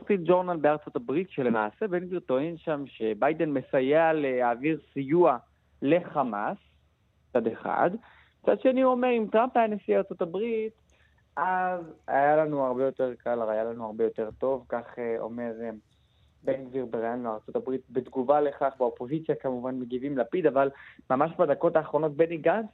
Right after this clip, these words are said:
מבקש מנתניהו, "תקרא את בן גביר לסדר".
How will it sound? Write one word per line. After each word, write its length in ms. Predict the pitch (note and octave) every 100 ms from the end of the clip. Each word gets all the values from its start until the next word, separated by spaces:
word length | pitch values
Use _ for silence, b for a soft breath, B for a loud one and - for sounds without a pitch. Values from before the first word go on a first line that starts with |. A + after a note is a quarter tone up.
| F3+
מבקש 360 | D3 C#3+ A#3 -
מנתניהו, 600 | B3 G3+ E3+ D#3 D#3+ G#3 A#3+ _ _ _ _ _ _ -
"תקרא 440 | D#3+ - F#3 G3+ B3+ C#4+ -
את 120 | F#3+ F3+
בן 220 | F#3+ A3+
גביר 320 | G#3 A#3+ A#3+
לסדר". 640 | G3+ F#3 - A#3+ F3+ C#3+